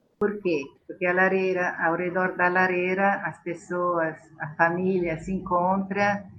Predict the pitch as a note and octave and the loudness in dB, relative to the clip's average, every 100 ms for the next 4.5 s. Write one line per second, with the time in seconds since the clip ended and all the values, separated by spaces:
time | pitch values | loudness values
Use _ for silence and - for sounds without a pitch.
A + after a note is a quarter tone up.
0 | - - F3 E3 D#3+ D#3 E3 D#3+ - F#3+ | -20 -8 0 2 0 -4 -6 -6 -6 -6
1 | F#3+ - E3+ F3 F3+ F3+ - E3+ E3 E3 | -6 0 2 4 4 0 -6 -2 0 2
2 | D#3+ D#3+ D#3+ - _ _ D#3 F3+ F#3+ F#3+ | 2 0 -4 -10 _ _ -2 0 0 0
3 | F3 E3+ F3+ F3 F#3 F#3+ G3 D#3 E3+ E3+ | -2 0 0 0 -2 -2 -4 -4 4 6
4 | F3 F#3+ G3 G3 | 6 4 -2 -4